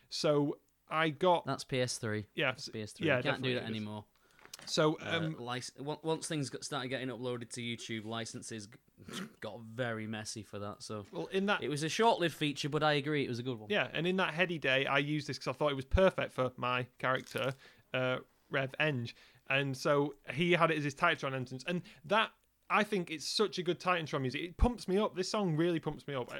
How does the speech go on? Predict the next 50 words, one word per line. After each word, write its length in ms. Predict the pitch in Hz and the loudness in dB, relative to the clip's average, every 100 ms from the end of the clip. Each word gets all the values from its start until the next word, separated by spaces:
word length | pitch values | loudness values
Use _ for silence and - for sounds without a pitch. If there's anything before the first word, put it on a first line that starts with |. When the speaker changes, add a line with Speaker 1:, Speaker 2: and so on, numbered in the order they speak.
| - | -6
Speaker 1:
As 80 | |
soon 140 | - 233 | -2 -2
as 60 | 214 | 0
you 60 | |
hear 100 | 202 | 0
that 180 | 196 143 | 0 -2
j-, 80 | 190 | -4
j-, 140 | - | -4
j-, 140 | 185 190 | -4 -2
j-, 140 | 185 | -2
j-, 160 | 165 185 | -2 -2
j-, 140 | 180 | -2
j-, 120 | 160 170 | -4 -4
j-, 220 | 170 175 - | -4 -4 -4
and 160 | 151 | -4
that 220 | 156 139 156 | -2 -4 -2
bass 260 | 175 175 | -2 0
line 180 | 151 139 | -2 -2
starts 300 | 127 127 117 | -2 -4 -4
going, 320 | - 120 123 - - _ _ | -8 -8 -10 -14 -20 _ _
you're 180 | 143 147 | -4 -2
like, 140 | 139 - | -2 -2
"I'm 100 | 143 | 0
in, 260 | 170 160 127 | 0 2 0
I'm 140 | 131 | 0
ready, 240 | 156 151 | 2 2
I'm 80 | 131 | 0
ready 160 | 139 147 | 0 -4
for 80 | 147 | -4
some 160 | 147 | -4
ap-, 160 | 143 - | -4 -6
apocalyptic 800 | 139 - 160 151 156 - - - | -6 -8 -4 0 0 -2 -8 -6
power." 420 | 131 139 131 113 _ _ _ _ _ _ _ _ _ _ _ _ _ _ - - - _ _ _ _ _ _ _ _ _ _ _ _ - | -4 -2 -2 -4 _ _ _ _ _ _ _ _ _ _ _ _ _ _ -20 -20 -20 _ _ _ _ _ _ _ _ _ _ _ _ -6
Tyler's 240 | 139 139 | 0 0
sitting 240 | 131 165 156 | 0 0 2
back 260 | 151 - | 2 2
eating 200 | 165 156 | -4 -4
Pringles, 440 | 139 151 135 123 117 | -2 0 0 0 0
guys, 280 | 127 127 127 | 2 2 2
for 80 | 131 | -2
the, 80 | |
for 140 | 120 135 | -2 -2
the 60 | |
benefit 420 | 131 139 131 143 135 | 2 4 2 0 0
of, 200 | 123 123 | 2 4
um, 400 | 127 123 120 123 _ _ _ _ | 4 4 0 -6 _ _ _ _
the 80 | 135 | -2
fact 160 | 151 143 | 2 2
this 140 | 143 | 2
is, 160 | 143 | 2